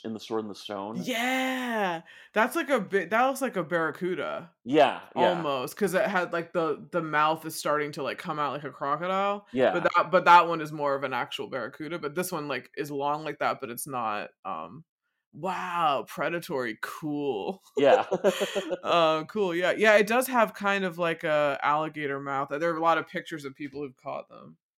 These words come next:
Speaker 1: Oh, okay, cool. Yeah, yeah,
Speaker 2: Yeah.
Speaker 1: um, I th-, I think it's a pretty popular, like, fishing fish, you know,
Speaker 2: Yeah,
Speaker 1: like, just
Speaker 2: northern
Speaker 1: the
Speaker 2: Wisconsin, yeah.
Speaker 1: Mm-hmm.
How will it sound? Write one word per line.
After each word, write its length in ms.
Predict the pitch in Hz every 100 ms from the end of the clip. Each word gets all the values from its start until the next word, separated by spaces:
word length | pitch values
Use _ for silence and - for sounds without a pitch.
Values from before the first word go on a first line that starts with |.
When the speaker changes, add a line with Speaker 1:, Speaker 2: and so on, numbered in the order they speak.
| _ _ _ _ -
Speaker 1:
Oh, 180 | 147 143
okay, 200 | 139 101
cool. 200 | 113 95 -
Yeah, 200 | 113 117
yeah, 280 | - 135 135
Speaker 2:
Yeah. 60 | -
Speaker 1:
um, 160 | 127 120
I 60 |
th-, 180 | 131 -
I 20 |
think 380 | 147 139 151 196
it's 80 | -
a 100 | 139
pretty 460 | - 123 123 113 -
popular, 380 | - 98 120 107
like, 340 | 92 87 - _ _ _ _ _ _ _ _
fishing 340 | 135 135 147 147
fish, 640 | 151 156 151 - - - -
you 120 | 123
know, 120 | 120
Speaker 2:
Yeah, 160 | 175 180
Speaker 1:
like, 180 | 180 180
just 160 | 185
Speaker 2:
northern 140 | 175 170
Speaker 1:
the 0 |
Speaker 2:
Wisconsin, 840 | 160 - 165 147 147 - 139 139
yeah. 420 | 143 143 143 143
Speaker 1:
Mm-hmm. 180 | 135 120